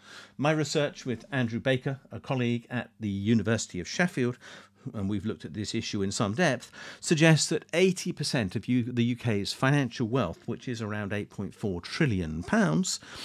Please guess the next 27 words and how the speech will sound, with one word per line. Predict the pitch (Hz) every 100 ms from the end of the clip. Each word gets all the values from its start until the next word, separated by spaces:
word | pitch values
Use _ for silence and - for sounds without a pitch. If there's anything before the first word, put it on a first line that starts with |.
| - - - - 180
is | 170
saved | - - 165 156 151
in | 147 139
tax | - 143 - -
incentivised | 117 110 - 104 101 101 90 -
assets. | 92 - - - - - -
That's | 117 -
pension | 165 139 151
funds, | 143 139 123 - -
isas, | 117 110 - 90 - - - -
and | 127
some | - 131
other | 104 95
similar | - 117 90 90 -
arrangements | 98 85 85 95 -
like | 80 82 - - - -
venture | - 107 107
capital | - 98 - 87
trusts. | - - - - - _ _ _ _ _ _ _ _ _ _ -
And | 180 170 156 _ -
massive | 123 139 160 143 - 123 95
subsidies | - 98 - 78 67 -
go | 92 87
to | 85
these | 90 85 -
each | 85 -
year. | 98 98